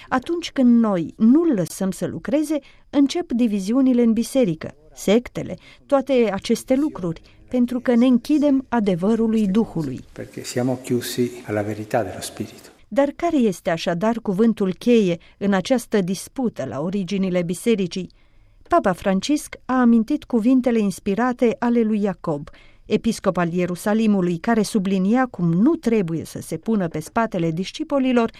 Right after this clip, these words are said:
Speaker 1: un jug pe care nici părinții însăși nu l-au putut duce.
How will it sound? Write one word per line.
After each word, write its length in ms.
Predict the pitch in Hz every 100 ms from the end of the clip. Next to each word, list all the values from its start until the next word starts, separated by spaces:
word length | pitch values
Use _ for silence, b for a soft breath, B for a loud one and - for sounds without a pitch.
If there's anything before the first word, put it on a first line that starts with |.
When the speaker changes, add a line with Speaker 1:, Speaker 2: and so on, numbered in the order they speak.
| b
Speaker 1:
un 180 | 311
jug 320 | 269 196 160 -
pe 140 | 220
care 240 | 233 269
nici 280 | 247 254 247
părinții 580 | - 214 202 208 - 202
însăși 520 | - 208 196 220 196 214
nu 100 | 202
l-au 180 | 190
putut 420 | 190 208 202 220 -
duce. 460 | 196 254 - -